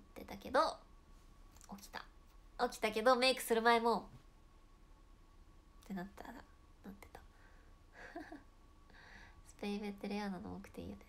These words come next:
スペシャルなんで。スペシャルなイベントなんでね。そう、急にスイッチ切れるんです。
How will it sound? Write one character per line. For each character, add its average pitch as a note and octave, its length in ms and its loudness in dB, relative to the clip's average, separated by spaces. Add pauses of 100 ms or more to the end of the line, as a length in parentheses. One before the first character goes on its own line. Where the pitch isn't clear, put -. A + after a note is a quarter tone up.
ス - 60 -16
ペ F4 120 4
シ E4 120 6
ャ B3+ 60 10
ル F#3+ 100 2
な - 100 -6
ん - 100 -14
で。 - 120 -16
ス - 80 -18
ペ D#4 100 0
シ D#4 100 0
ャ A#3+ 60 4
ル G3+ 80 0
な F3 100 -4
イ E3+ 60 -6
ベ - 120 -10
ン - 100 -14
ト - 100 -12
な - 80 -14
ん - 100 -18
で - 80 -20 (140)
ね。 G3+ 80 -10 (2250)
そ - 80 -16
う、 - 140 -20
急 - 180 -14
に D#4 100 -10
ス - 120 -16
イ - 20 -8
ッ C#4+ 60 -12
チ - 120 -16
切 - 120 -18
れ - 100 -20
る - 60 -20
ん - 0 - (4000)
で A#3 120 2
す。 G3 120 -6